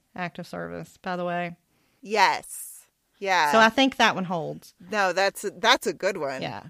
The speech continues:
Speaker 1: And then physical
Speaker 2: That's a
Speaker 1: touch
Speaker 2: good
Speaker 1: is
Speaker 2: one.
Speaker 1: kinda a given
Speaker 2: Yeah.
Speaker 1: in there.
Speaker 2: All right.
Speaker 1: So I, I
Speaker 2: Yeah.
Speaker 1: think that the
Speaker 2: I
Speaker 1: five
Speaker 2: like
Speaker 1: love
Speaker 2: it.
Speaker 1: languages translate to the five lust languages just fine.
Speaker 2: Perfect. I love it.
Speaker 1: <laughs>
Speaker 2: I also love how much time we spent on that. That was just
Speaker 1: Right.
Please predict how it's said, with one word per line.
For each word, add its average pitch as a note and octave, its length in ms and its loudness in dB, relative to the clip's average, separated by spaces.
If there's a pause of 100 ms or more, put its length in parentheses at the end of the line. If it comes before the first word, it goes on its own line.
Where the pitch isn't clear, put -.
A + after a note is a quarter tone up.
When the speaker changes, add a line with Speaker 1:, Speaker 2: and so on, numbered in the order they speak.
(140)
Speaker 1:
And B3 140 6
then B3+ 100 6
physical B3 380 0
Speaker 2:
That's - 100 -6
a A3 300 6
Speaker 1:
touch - 20 -10
Speaker 2:
good E3+ 100 -4
Speaker 1:
is D#3 60 -10
Speaker 2:
one. E3 200 -6 (120)
Speaker 1:
kinda F3 420 -4
a F3+ 100 -4
given C#3+ 500 -6 (380)
Speaker 2:
Yeah. F#3 380 0 (260)
Speaker 1:
in F#3 140 -4
there. D#3 340 -6 (100)
Speaker 2:
All A#4 60 2 (200)
right. D#4 240 0
Speaker 1:
So A#3+ 100 8
I, A3+ 180 10
I B3 380 8
Speaker 2:
Yeah. D#4 100 -4
Speaker 1:
think C#4+ 360 0
that C4+ 280 -2
the C4 60 -4
Speaker 2:
I - 20 -12
Speaker 1:
five B3 320 8
Speaker 2:
like F4 120 10
Speaker 1:
love C4 160 10
Speaker 2:
it. - 60 4
Speaker 1:
languages B3+ 640 0
translate A#3 720 0
to A3+ 100 -6
the G#3 120 -4
five G#3 300 2
lust G3 420 0
languages F#3 600 -4 (340)
just F#3 380 -2
fine. C#3 360 -4 (480)
Speaker 2:
Perfect. E3 600 -4 (400)
I G3 100 2
love F#3 220 4
it. E3 60 8 (500)
Speaker 1:
<laughs> G4+ 120 4
Speaker 2:
I G#3+ 60 6
also C#4 220 4
love B3+ 200 6
how C#4+ 140 8
much C4 200 4
time A#3 280 6
we B3+ 100 4
spent - 380 8
on B3 180 10
that. E4+ 240 6
That A#3 160 4
was - 160 4
just - 160 4
Speaker 1:
Right. B3+ 220 2